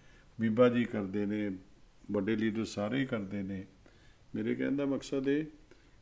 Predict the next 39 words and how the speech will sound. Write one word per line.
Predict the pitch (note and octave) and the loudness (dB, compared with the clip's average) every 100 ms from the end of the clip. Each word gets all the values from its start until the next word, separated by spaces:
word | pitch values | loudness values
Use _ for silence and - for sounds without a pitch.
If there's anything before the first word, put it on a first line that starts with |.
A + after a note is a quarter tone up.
| - | 0
ਕਿ | C#3 | 2
ਜੇ | A2+ A2 B2+ D3 | 4 6 6 6
ਇੱਕ | C#3 - | -2 0
ਆਵਾਜ਼ | D3 C3 B2 A2 | 0 2 2 0
ਹੋਵੇ | G2+ G2 A2+ D3+ - - - | -2 0 0 -2 -6 -20 -10
ਤਾਂ | G#2+ | -8
ਸਾਰਾ | - G#2+ G2+ | -2 0 0
ਕੁਛ | G2+ G2+ | -4 -6
ਮਿਲ | F#2+ F#2 | -6 -6
ਜਾਂਦਾ | G#2+ A#2+ C3 C3+ - - - - - | -4 -2 -2 -2 -10 -20 -20 -20 -10
ਤੇ | - | -4
ਮਿਲੇਗਾ। | G2+ G#2 C#3+ C#3 C3 B2+ B2+ - - - - - | 0 2 2 4 2 2 -2 -18 -20 -20 -16 -4
ਮੇਰੀ | A2+ A2+ B2+ | 0 4 4
ਇਹੋ | A2+ | 2
ਪ੍ਰੇਰਨਾ | A#2+ A2 G#2 G2 | -4 -4 -2 -2
ਹੈ | G#2+ G#2+ A2 A2+ | -2 -4 -10 -6
ਕਿ | - | -4
ਤੁਸੀਂ | G#2 G#2 G#2+ | -2 -2 -2
ਤਕੜੇ | G#2 G2+ G#2+ | -2 0 0
ਹੋ | A2 | 0
ਕੇ | F#2+ G2+ | -2 -6
ਸਾਰੇ | - G2+ G2+ | -6 -6 -6
ਸਾਥ | - G2 F#2+ | -6 -8 -8
ਦਿਓ। | F#2 A2 A#2+ B2+ - - - - | -6 -4 -4 -6 -14 -20 -20 -6
ਆਓ, | A2 A#2 B2+ B2+ - - - | 2 4 4 2 -8 -14 -10
ਅਸੀਂ | - | -4
ਸਾਰੇ | A2 G#2 G2 G2+ | -4 -2 0 0
ਇੱਕ | F#2+ - | -2 -4
ਹਾਂ, | B2 B2+ C3 - - - - - | -2 -2 -4 -16 -20 -20 -14 -2
ਇਹਦਾ | A2+ A2+ | 0 2
ਨਾਅਰਾ | G#2 F#2+ G2 G#2 G2+ - - | 2 0 -2 -2 -4 -10 -6
ਲਾਈਏ | F#2+ F#2 F#2+ A2+ A#2 - - - - - - - - | -4 -2 0 -2 -4 -12 -20 -20 -20 -20 -20 -14 -2
ਤੇ | G2+ G2 F#2 - | 2 2 0 -4
ਕਿਸਾਨ | A2+ A2 G#2+ B2 | -4 2 4 6
ਦਾ | C3 | 6
ਨਾਅਰਾ | A2 G#2+ A2 | 4 2 0
ਲਾਈਏ, | F#2 F#2 G2 G#2 | -2 -2 -2 -2
ਜੈ | F#2 G2 A#2 | 0 2 2
ਜਵਾਨ, | A2 G2 F#2+ F#2 | 0 -4 -4 -8